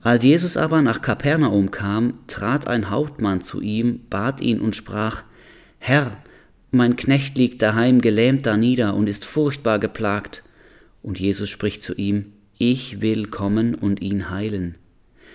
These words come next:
Der Hauptmann antwortete und sprach: „Herr, ich bin nicht wert, dass du unter mein Dach kommst, sondern sprich nur ein Wort, so wird mein Knecht gesund werden. Denn auch ich bin ein Mensch,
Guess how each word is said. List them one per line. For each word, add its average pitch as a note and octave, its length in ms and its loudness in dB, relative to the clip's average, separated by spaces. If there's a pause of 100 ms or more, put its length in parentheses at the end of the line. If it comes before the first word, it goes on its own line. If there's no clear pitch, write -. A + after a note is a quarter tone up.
(640)
Der A#2+ 160 4
Hauptmann B2+ 400 2
antwortete G#2+ 720 0
und B2 140 2
sprach: A#2 500 -4 (300)
„Herr, C#3 320 2
ich - 120 -4
bin B2+ 120 4
nicht C3+ 260 4
wert, D3 380 2
dass - 160 -2
du - 100 -2
unter A#2 240 0
mein G#2+ 220 2
Dach B2+ 260 -2
kommst, - 520 -6 (140)
sondern A#2+ 440 2
sprich C3+ 400 -2
nur D#3 240 4
ein C#3+ 240 2
Wort, A#2+ 360 0 (460)
so - 180 -4
wird G2 220 0
mein G2 200 0
Knecht G2+ 440 -4
gesund A#2 380 0
werden. F#2 340 -4 (880)
Denn A#2+ 100 4
auch B2 160 2
ich D3 240 2
bin A2 140 2
ein G2 200 2
Mensch, B2 420 2